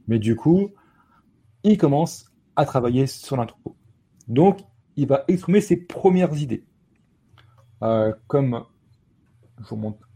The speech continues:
je sais pas être vite parce que je tendance à aller vite. Là, dans le premier prompt, si je me trompe pas, euh, j'ai quand même précisé, euh, ce que je voulais.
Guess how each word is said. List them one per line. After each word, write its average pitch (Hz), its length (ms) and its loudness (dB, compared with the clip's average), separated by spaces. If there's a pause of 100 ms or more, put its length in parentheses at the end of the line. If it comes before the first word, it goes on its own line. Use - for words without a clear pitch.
(160)
je - 100 -20
sais 113 140 -8
pas 113 160 -8
être - 180 -12
vite 127 140 -8
parce 107 140 -18
que - 60 -20
je - 40 -20
tendance 107 200 -12
à - 20 -14
aller 101 100 -10
vite. 120 320 -12 (640)
Là, 147 440 2 (320)
dans 131 520 -2
le 120 240 -6
premier 123 640 -6
prompt, - 720 -12 (380)
si - 420 -14
je - 80 -18
me 113 40 -16
trompe 107 220 -12
pas, 131 260 -4 (500)
euh, 107 500 -6
j'ai 101 160 -4
quand 143 80 2
même 143 200 2
précisé, 139 880 -4 (500)
euh, 113 220 -4
ce - 140 -12
que 135 140 0
je 120 80 -2
voulais. 123 340 -2